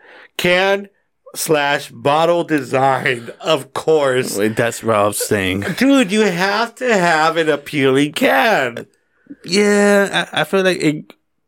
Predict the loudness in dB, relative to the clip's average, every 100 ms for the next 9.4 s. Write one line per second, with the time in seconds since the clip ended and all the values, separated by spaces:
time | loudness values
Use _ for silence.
0 | _ _ -4 0 2 2 0 -2 0 2
1 | 2 0 -2 -6 -10 -4 0 0 -2 -8
2 | _ _ _ _ _ _ _ -2 -2 -4
3 | 0 2 2 0 -2 0 0 0 2 4
4 | 2 0 2 4 4 0 -10 -20 -8 -2
5 | 2 2 2 2 0 -4 -6 -2 0 0
6 | 0 0 0 0 0 0 0 -2 -12 -6
7 | 0 0 2 0 0 -2 -6 -6 -6 -8
8 | -20 -20 _ -20 -20 _ -2 -2 -2 0
9 | 0 0 -2